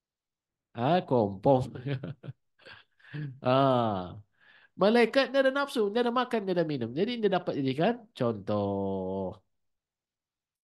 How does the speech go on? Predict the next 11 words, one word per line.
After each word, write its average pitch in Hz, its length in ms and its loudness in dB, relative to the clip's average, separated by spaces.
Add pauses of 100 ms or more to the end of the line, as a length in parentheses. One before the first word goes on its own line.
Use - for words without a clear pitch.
(120)
Ah. 104 440 0 (560)
Jadi 151 220 6 (720)
pasal 143 240 2 (120)
itu 180 200 0
dijadikan 160 480 4 (520)
rasul-rasul 156 500 4 (160)
ni 202 60 -4 (120)
daripada 135 420 0 (160)
di 127 140 -6
kalangan 127 300 0 (200)
manusia. 117 600 0